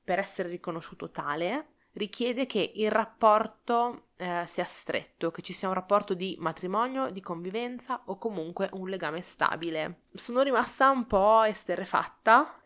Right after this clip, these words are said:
Dal mio punto di vista non ha molto senso. Per me, che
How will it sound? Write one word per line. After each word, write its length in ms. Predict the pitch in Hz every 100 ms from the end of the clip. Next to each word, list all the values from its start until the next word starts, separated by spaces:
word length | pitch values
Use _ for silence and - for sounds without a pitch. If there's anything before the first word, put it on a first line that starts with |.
| _ _ _
Dal 260 | - - 233
mio 120 | 247
punto 240 | 254 254
di 80 | 254
vista 500 | 254 - - 277 - 50 -
non 260 | - 208 208
ha 80 | 165
molto 300 | 165 185 190
senso. 680 | - 156 156 - 233 320 -
Per 180 | 214 220
me, 340 | 214 - -
che 520 | - 214 196 - -